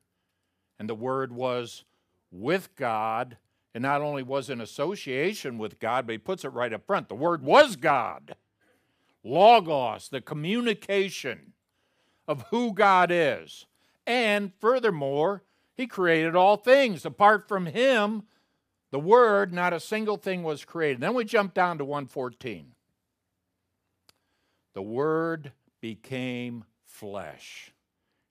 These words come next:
took on flesh. "And,"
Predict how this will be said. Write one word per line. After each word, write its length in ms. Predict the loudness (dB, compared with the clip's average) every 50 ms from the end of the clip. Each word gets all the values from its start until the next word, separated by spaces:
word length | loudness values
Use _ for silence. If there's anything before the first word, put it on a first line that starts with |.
| _ -16
took 160 | -16 -12 -10
on 220 | -10 -10 -10 -12 -14
flesh. 600 | -18 -18 -16 -16 -16 -18 -20 -20 -20 -20 -20 _ _ _ _ _ _ _ _ _ _ _ _ _ _ _ _ _ _ _ _ _ _ _ _ _ _ _ _ _ _ _ _ _ _ _ _ _ _ _ _ _ -4
"And," 600 | -2 0 0 0 0 0 -2 -2 -4 -6 -8 -12